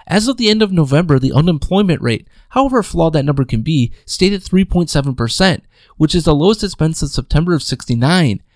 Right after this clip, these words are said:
Even with that low unemployment rate, American companies were still adding jobs to the tune of a hundred fifty-five thousand in November alone.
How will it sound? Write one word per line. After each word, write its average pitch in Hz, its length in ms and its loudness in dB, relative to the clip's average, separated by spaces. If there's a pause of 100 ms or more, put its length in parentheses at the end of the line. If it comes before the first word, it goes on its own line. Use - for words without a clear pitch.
(240)
Even 214 240 0
with 240 140 -6
that 214 160 0
low 156 240 4
unemployment 151 600 0
rate, 117 240 -2
American 185 460 -2
companies 202 400 -4
were 151 80 -2
still - 560 0
adding 165 240 -2
jobs 151 440 -4 (240)
to 175 100 0
the 175 100 0
tune 226 240 -4
of 190 100 -2
a 160 60 -2
hundred 208 400 -4
fifty-five 165 420 -2
thousand 151 280 0
in 147 100 -4
November 123 380 0
alone. 143 480 0